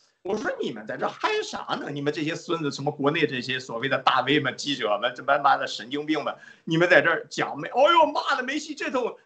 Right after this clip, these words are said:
就跟猪-，义和团一样，是吧？你们他妈说的所有的那个梅西连个屁都看不见，你们在说什么呢？你们在，呃，这个谴责谁呢？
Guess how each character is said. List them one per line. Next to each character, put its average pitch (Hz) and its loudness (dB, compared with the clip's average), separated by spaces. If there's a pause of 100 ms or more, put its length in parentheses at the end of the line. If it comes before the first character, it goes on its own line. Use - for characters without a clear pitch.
就 370 -6
跟 539 0
猪-， 494 -6 (220)
义 359 0
和 440 -2
团 - 0
一 254 -6
样， 294 2
是 - -8
吧？ 247 2 (220)
你 302 -8
们 285 4
他 349 0
妈 349 2
说 359 -4
的 302 -6
所 330 -2
有 339 0
的 240 -4
那 262 0
个 247 -2
梅 285 -6
西 330 -10
连 302 -2
个 302 -4 (120)
屁 370 -10
都 220 2
看 214 -2
不 196 -10
见， 226 -10 (280)
你 254 0
们 254 0 (100)
在 202 4
说 196 -8
什 - -10
么 127 -8
呢？ 226 -10 (220)
你 226 8
们 277 8
在， 269 4 (340)
呃， 175 4
这 233 -8
个 214 0
谴 120 -8
责 175 -4
谁 - -10
呢？ 240 -8